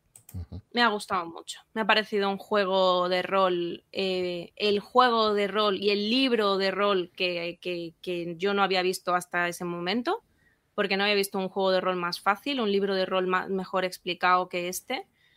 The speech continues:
Speaker 2: porque hay juegos muy chulos, Magisa es muy chulo, eh, Pequeños Detectives de Monstruos es muy chulo,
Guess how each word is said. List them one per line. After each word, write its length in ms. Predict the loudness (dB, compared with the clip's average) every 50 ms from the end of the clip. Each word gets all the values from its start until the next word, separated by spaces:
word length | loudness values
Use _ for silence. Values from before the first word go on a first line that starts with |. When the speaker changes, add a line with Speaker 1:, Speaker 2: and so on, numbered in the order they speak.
| _ _ _ _
Speaker 2:
porque 200 | _ -2 0 0
hay 40 | 0
juegos 300 | 0 2 0 0 0 0
muy 120 | -2 -4 -4
chulos, 360 | -4 -4 -2 -2 -2 -2 -2
Magisa 320 | -4 -6 -6 -6 -8 -8 -8
es 60 | -10
muy 160 | -10 -10 -10
chulo, 540 | -6 -2 -2 0 2 2 4 4 4 4 2 0
eh, 400 | -4 -4 -4 -2 -4 -4 -6 -4 -6
Pequeños 400 | -6 -4 -4 -4 -2 -4 -4 -4
Detectives 400 | -4 -6 -6 -6 -4 -6 -6 -4
de 80 | -6
Monstruos 300 | -8 -8 -8 -10 -12 -10
es 60 | -10 -8
muy 140 | -8 -8
chulo, 520 | -10 -8 -6 -4 -2 0 0 0 -2 -4